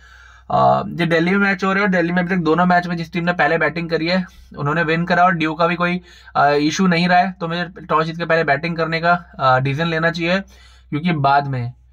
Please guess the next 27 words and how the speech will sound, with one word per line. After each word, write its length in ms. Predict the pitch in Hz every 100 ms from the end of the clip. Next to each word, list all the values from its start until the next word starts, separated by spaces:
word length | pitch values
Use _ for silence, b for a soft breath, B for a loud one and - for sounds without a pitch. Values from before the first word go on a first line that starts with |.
| _ -
ड्यू 160 | 139 156
का 120 | 175
कोई 140 | 175
इम्पैक्ट 400 | 165 160 165 160
नहीं 180 | 156 175
है 120 | 185
और 440 | 175 147 147 147 -
बैटिंग 380 | 143 143 170 170
पहले 240 | 156 160
करना 260 | 165 160 165
बेटर 280 | 160 127 160
रहेगा, 440 | 160 165 180 -
क्योंकि 220 | 147 156
पहले 400 | 151 160 147 170
बैटिंग 360 | 160 139 135 156
के 60 | 160
लिए 100 | 160
पिच 160 | 156
अच्छी 260 | 139 - 175
है, 60 |
बाद 200 | 165 139
में 80 | 151 151
थोड़ी 180 | 147
स्लो 200 | 160 143
हो 100 | 131
सकती 320 | 123 - - 110
है। 160 | 123